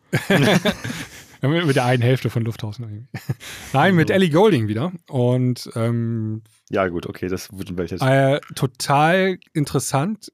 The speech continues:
Speaker 1: Neunziger Style, also Abtempo hundert, zweiundvierzig B P M. Und eine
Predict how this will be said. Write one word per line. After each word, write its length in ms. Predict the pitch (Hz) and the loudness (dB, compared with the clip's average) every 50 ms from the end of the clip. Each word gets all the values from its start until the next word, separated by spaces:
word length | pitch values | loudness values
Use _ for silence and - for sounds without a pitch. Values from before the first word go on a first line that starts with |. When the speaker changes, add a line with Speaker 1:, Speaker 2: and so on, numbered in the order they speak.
| _ | _
Speaker 1:
Neunziger 840 | - 170 131 120 131 143 175 214 - - - 170 160 156 151 170 180 | -4 0 0 2 2 2 2 2 0 0 -2 0 2 2 0 0 -2
Style, 420 | - - - 147 131 147 180 202 160 | -4 -6 -6 -4 -4 -4 -4 -4 -2
also 140 | 123 131 | -2 0
Abtempo 440 | 123 151 - - - 175 180 - 113 | 0 -2 -2 -2 -4 -4 -2 -2 -2
hundert, 400 | 123 165 196 202 190 180 170 - | -2 -2 -2 -4 -6 -6 -6 -6
zweiundvierzig 460 | - 170 165 156 - 151 - 147 - | -4 -4 -2 -2 -2 -4 -6 -8 -6
B 120 | - 160 143 | -6 -6 -4
P 100 | - 151 | -4 -4
M. 200 | 156 160 196 214 - _ _ _ _ _ _ _ - - - - - - - - _ _ _ _ _ _ | -4 -6 -8 -8 -12 _ _ _ _ _ _ _ -20 -20 -20 -20 -20 -20 -20 -20 _ _ _ _ _ _
Und 440 | 160 143 131 135 135 135 139 - - | 0 2 4 4 4 4 2 0 -2
eine 480 | - 165 170 170 165 165 170 165 165 160 | -4 0 0 2 2 2 2 2 0 -2